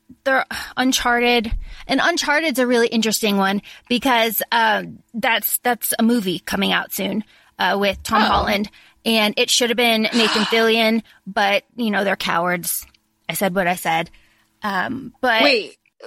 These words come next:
Speaker 2: Nathan Fillion and Tom Holland are very drastic castings.
Speaker 1: Well, yeah, and that's because, uh, the Uncharted games go from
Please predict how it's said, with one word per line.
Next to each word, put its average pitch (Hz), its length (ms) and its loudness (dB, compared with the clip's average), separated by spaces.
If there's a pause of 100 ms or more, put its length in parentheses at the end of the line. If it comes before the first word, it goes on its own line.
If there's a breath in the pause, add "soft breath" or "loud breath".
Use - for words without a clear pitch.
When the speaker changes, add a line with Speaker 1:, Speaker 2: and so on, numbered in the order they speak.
(580)
Speaker 2:
Nathan 381 400 0
Fillion 240 440 2
and 202 220 0
Tom 202 320 0
Holland 165 680 -2
are 196 160 2
very 220 360 2
drastic 180 920 -4
castings. 175 1120 -4
Speaker 1:
Well, 240 420 2
yeah, 214 420 0
and 233 220 -2
that's 233 200 -2
because, 226 440 -4
uh, 202 320 2
the 220 120 0
Uncharted 220 500 0
games 196 420 0
go 214 320 0
from 185 460 -2